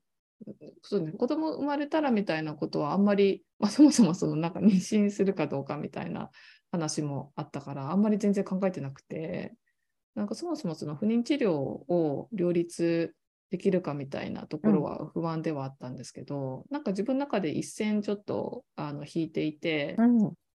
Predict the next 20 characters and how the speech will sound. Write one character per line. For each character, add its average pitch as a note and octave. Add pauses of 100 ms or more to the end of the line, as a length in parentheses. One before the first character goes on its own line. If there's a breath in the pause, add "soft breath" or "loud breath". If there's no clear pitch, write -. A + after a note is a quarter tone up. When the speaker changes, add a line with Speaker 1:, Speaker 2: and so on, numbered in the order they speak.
(160)
Speaker 1:
ま A#3
あ、 -
も F4
し E4+
本 B3
当 C4
に、 A#3+ (220)
あ G3+
の、 G3+
制 D#4+
度、 F#3 (200)
ま F#3
あ、 - (160)
不 -
妊 D#4
治 E4
療 C#4+
を G3
し -
て、 C#4